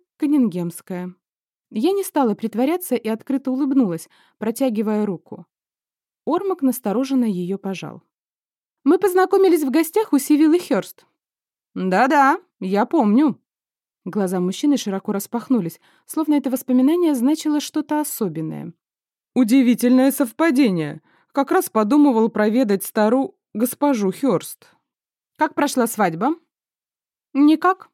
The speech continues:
Мы в итоге не сошлись характерами и решили, что лучше каждый пойдёт своей дорогой". В сущности, я даже не врала,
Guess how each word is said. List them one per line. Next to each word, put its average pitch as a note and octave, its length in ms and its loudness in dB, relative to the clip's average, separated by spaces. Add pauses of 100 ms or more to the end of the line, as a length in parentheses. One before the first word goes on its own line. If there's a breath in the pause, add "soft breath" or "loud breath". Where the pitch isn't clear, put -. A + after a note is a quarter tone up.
(140)
Мы D4+ 160 4
в F4+ 60 2
итоге F#4+ 260 2
не F4+ 120 4
сошлись F4 360 -2
характерами G#3 680 -2 (260)
и C4 100 0
решили, E4 340 2
что - 180 -2
лучше D#4+ 240 -2
каждый D#4 320 -2
пойдёт G#3+ 320 -4
своей A3+ 260 -2
дорогой". E3+ 500 -6 (840)
В - 80 -18
сущности, B3+ 580 -2
я F#3+ 160 -2
даже C4 220 -2
не D4 120 2
врала, D4 440 -4